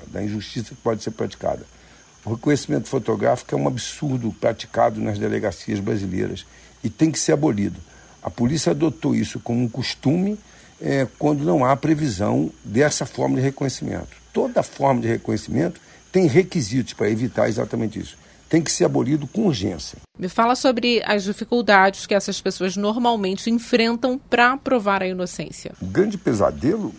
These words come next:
Speaker 1: é que a pessoa que é reconhecida dessa forma, através de fotografia, e quando é presa, ela que tem que provar a sua inocência, quando a lei diz o contrário. Todo mundo é inocente até que se prove o contrário.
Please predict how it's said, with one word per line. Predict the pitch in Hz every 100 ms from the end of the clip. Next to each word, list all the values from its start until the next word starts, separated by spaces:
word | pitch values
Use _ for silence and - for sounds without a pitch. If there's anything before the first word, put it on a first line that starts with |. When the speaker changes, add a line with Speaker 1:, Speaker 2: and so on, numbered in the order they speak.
| - -
Speaker 1:
é | 104
que | 98 135
a |
pessoa | 127 131 - - 107 95 80 -
que | 110
é |
reconhecida | 98 107 127 101 - 113 107 87 - -
dessa | 107 101 98
forma, | - 104 113 90
através | 85 76 71 92 85
de |
fotografia, | - 85 90 87 - - 131 151 80 - -
e | 85
quando | 117 98
é | 87
presa, | - 127 180 104 87 76 - - - _
ela | 127 175 196
que | -
tem | 196
que | 185
provar | 196 131 147
a | 139
sua | -
inocência, | 123 104 - 135 127 67
quando | - 117 131
a |
lei | 127 143
diz | 156 156
o |
contrário. | - 196 - 131 110
Todo | - 175 170 165
mundo | 117 120 135 113 101 95
é | 113
inocente | 117 107 - 113 151 165
até | 151 160
que | 151
se | - -
prove | - 147 170
o |
contrário. | 185 247 180 107 110 90